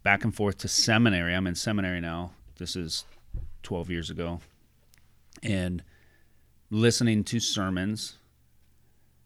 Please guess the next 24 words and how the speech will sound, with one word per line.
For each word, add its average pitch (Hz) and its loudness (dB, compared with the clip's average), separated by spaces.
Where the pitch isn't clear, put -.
um, 92 0
some 110 0
Acts 98 0
twenty-nine 95 -2
guys, 98 0
but 143 4
mostly 151 4
John 95 0
Piper. 104 -4
And 120 4
it's - 2
the 131 0
Christian 120 2
hedonism. 104 0
It's - -10
the 123 0
glory, 117 4
the 98 0
beauty. 107 4
That's 104 -4
what 120 -2
you 107 0
said 107 -2
that, 101 -4